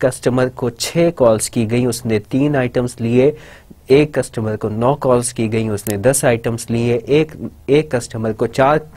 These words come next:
कॉल्स की गई, उसने सात आइटम्स खरीदे, दो कॉल्स की गई, चार लिए और चार कॉल्स की गई, छः लिए। तो क्या number of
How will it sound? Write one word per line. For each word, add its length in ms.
कॉल्स 320
की 160
गई, 200
उसने 280
सात 400
आइटम्स 400
खरीदे, 480
दो 180
कॉल्स 300
की 160
गई, 140
चार 320
लिए 260
और 220
चार 300
कॉल्स 300
की 160
गई, 160
छः 260
लिए। 260
तो 100
क्या 300
number 280
of 120